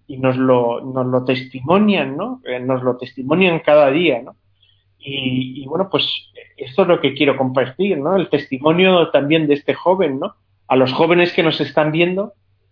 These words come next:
decirles que, eh, que hay jóvenes que, como ellos, que no se avergüenzan de decir que son cristianos y que,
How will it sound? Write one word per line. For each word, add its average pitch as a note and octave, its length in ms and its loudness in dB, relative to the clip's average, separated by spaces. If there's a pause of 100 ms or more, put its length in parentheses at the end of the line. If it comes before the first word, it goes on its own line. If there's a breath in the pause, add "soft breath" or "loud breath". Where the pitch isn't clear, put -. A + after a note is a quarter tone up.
(380)
decirles E3 560 0
que, C#3+ 200 2
eh, B2 400 -6 (240)
que C#3 80 0
hay D3 100 2
jóvenes F#3 520 0
que, B2+ 340 -2
como B2+ 260 -2
ellos, A3 540 -2 (320)
que C3 100 -12
no D#3 120 0
se - 120 2
avergüenzan F3 560 0
de C#3+ 80 4
decir C#3 320 -2
que D#3+ 60 -8
son E3 160 -12
cristianos G3+ 440 -8
y C#3 120 -16
que, - 280 -16